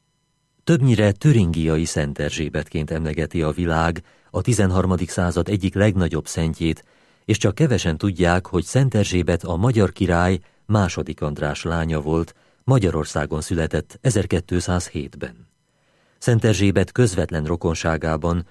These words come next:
unokatestvérei között szentek egész sorát találjuk, prágai Szent Ágnest, Szent Kingát, Boldog Jolánt és Szent Margitot. Szenteket termő szőlőtő volt ebben az időben a magyar királyi család.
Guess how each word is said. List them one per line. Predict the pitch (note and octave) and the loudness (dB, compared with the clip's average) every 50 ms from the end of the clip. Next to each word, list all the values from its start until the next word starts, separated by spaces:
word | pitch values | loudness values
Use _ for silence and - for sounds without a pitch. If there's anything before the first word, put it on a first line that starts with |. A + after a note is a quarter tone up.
| _ _ | _ _
unokatestvérei | _ A2 A2 G#2+ G2 F2+ - F2+ E2+ F2+ E2 - - - E2+ D#2+ E2+ E2 D#2 | _ 2 2 4 2 2 0 -2 -2 -2 -4 -4 -4 -4 -2 0 0 0 0
között | - F2+ E2 - E2 - - - _ _ _ _ | -2 -2 -2 -2 -4 -4 -6 -12 _ _ _ _
szentek | - - - C#3+ C3+ A#2+ - G2+ - | -6 -2 0 2 2 2 2 0 0
egész | - A2+ A2+ A2 G#2 G#2 | 0 0 2 2 2 2
sorát | - - - E2+ D2+ C#2+ C2+ C2 | 0 -2 -2 -2 -2 -4 -6 -10
találjuk, | - - E2 D2+ D2 D2 C#2+ D2 C#2+ D2+ D2 - - _ _ _ _ _ _ _ _ | -6 -6 -4 -4 -4 -4 -4 -4 -4 -6 -6 -8 -12 _ _ _ _ _ _ _ _
prágai | - A#2 A#2+ A#2+ A#2+ G#2+ G#2+ G2+ G2 | 2 2 4 4 4 4 4 4 4
Szent | F2+ - - F2+ F2+ F2 - | 2 2 2 0 0 2 0
Ágnest, | E2+ D#2+ D#2 D#2 D#2+ D#2 D#2 D#2 - - - - _ | 0 0 0 0 -2 -2 -2 -4 -6 -10 -14 -18 _
Szent | _ - - - G2+ G#2 G2+ - | _ -4 0 2 2 2 2 0
Kingát, | - G2 F2 E2+ D#2+ E2+ E2 E2 E2+ E2+ - - _ _ _ _ | -2 -2 -2 0 0 0 0 0 0 -2 -4 -10 _ _ _ _
Boldog | - E2 A2 A2+ G#2 F#2 G#2 G2 D#2+ | -2 2 4 4 4 4 2 2 2
Jolánt | F2 F2+ F2+ F2+ F2+ F2+ F#2 G2 G2 - | 2 2 2 4 4 4 2 2 0 -2
és | - - G2+ F#2+ | -4 -4 -4 -4
Szent | - - G2+ D#2+ - - | -2 -2 -2 -4 -2 -4
Margitot. | - D2 C2+ - - - - - - - _ _ _ _ _ _ _ _ _ _ _ _ _ _ | -8 -8 -8 -10 -14 -16 -16 -16 -16 -18 _ _ _ _ _ _ _ _ _ _ _ _ _ _
Szenteket | - - - D3+ D#3 D3 - A#2 - A2+ G2 - | -4 0 4 4 4 4 4 2 2 2 0 0
termő | - - G2 F2 F2+ F2 E2 E2 | 0 0 0 2 2 2 0 0
szőlőtő | D2+ - - F#2 F2+ F2 D#2+ D#2 D#2+ D#2 D#2 - - D2+ D2+ C#2 | -2 -2 0 2 2 2 2 0 0 -2 -2 -2 -2 -2 -2 -2
volt | - D#2 D2+ D2 D2+ - - | -2 -2 -2 -2 -2 -4 -6
ebben | - E2 D#2+ D#2+ D#2 D2+ | -6 -6 -4 -4 -4 -4
az | D2+ - | -6 -6
időben | E2 E2+ D2 D#2 D2+ C#2 C2+ D2 D2 C#2 C2+ C2+ - _ | -8 -8 -8 -6 -8 -6 -6 -6 -6 -6 -8 -12 -10 _
a | - F2+ | -2 0
magyar | F2 F#2 F2 E2 E2 C#2+ C2+ | 0 2 0 0 -2 -4 -6
királyi | - - D#2+ D2+ C#2+ C2+ B1+ B1 C2 | -6 -6 -6 -6 -6 -8 -10 -12 -10
család. | - - D2+ C#2 - - - - - | -8 -8 -8 -8 -10 -14 -20 -20 -20